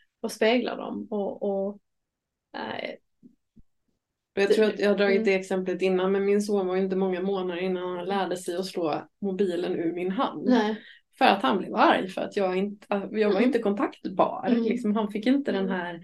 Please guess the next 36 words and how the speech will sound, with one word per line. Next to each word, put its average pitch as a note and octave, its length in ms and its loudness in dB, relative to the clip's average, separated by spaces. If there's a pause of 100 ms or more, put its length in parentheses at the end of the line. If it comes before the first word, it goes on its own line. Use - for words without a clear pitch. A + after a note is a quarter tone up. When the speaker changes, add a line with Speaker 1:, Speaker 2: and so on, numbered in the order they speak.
(220)
Speaker 1:
Mm. A#3+ 320 -8 (340)
Speaker 2:
känslomässiga F#3+ 720 0
kontakten G3+ 580 -4
han F#3+ 200 -6
behövde. F#3+ 580 -2
Speaker 1:
Mm. G#3 200 -2 (100)
Speaker 2:
Det A3+ 240 -2
var G#3+ 100 2
ju A#3 60 2
fint G#3+ 320 4
att G3 120 -2
han F#3 160 -2
kunde - 140 -6
hitta G3 320 -6
ett F3+ 60 -18
sätt F#3 240 -4
där F#3 100 -6
han F3 260 -12
liksom G3+ 400 -4 (200)
fick D#4+ 220 8 (100)
det - 280 -2
igen. B3 500 -4 (420)
Speaker 1:
Mm. A3+ 340 -8
Mm. F#3 360 -2
Speaker 2:
Eh, F3+ 60 -12 (200)
men, G#3+ 460 0
men G#3 240 2
sorgligt G3 520 0
att F#3 160 -2
det F#3+ 80 -6
skulle F#3 260 -4
behövas F3+ 440 -4
överhuvudtaget, F#3 800 0
tänker A#3 260 -6
Speaker 1:
Mm. A3+ 120 -6
Speaker 2:
jag. - 140 -14